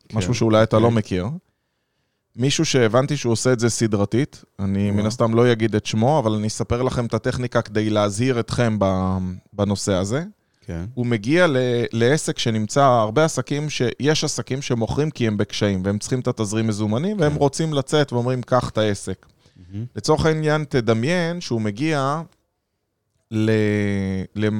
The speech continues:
Speaker 2: למקום שמתעסק במכירת שיש, בסדר? אה,
Speaker 1: אוקיי.
Speaker 2: מפעל שיש. הוא מגיע והוא מסתכל ואומר, "כמה אתה רוצה על העסק?"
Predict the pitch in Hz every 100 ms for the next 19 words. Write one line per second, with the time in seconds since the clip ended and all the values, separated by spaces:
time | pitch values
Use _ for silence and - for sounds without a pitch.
0 | 101 110 110 113 151 151 135 123 - 120
1 | 113 107 - 98 98 - 92 87 - -
2 | 120 131 135 101 98 98 92 92 98 117
3 | _ 107 98 135 120 107 85 - - _
4 | _ _ _ _ _ _ _ _ _ _
5 | - 127 127 107 139 165 175 127 127 120
6 | - - 175 165 127 131 143 127 156 160
7 | 143 127 113 - 110 104 98 131 - 190
8 | -